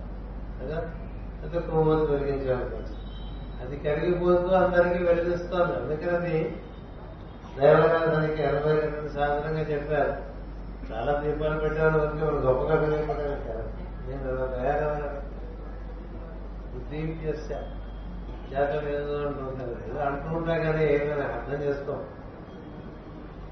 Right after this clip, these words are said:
మనలో ఉన్నటువంటి అలసత్వం. ఒక దీపం వెలిగించాలంటే నువ్వు రెడీగా నిన్నట్ల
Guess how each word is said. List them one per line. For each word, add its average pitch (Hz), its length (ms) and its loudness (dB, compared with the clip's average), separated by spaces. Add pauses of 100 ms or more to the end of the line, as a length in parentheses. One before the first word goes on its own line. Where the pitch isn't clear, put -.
మనలో 131 380 2
ఉన్నటువంటి 139 580 2 (1040)
అలసత్వం. 139 480 -4 (1600)
ఒక 127 200 -8
దీపం 147 320 4
వెలిగించాలంటే 156 760 4
నువ్వు 139 240 0
రెడీగా 156 500 0
నిన్నట్ల 139 500 -4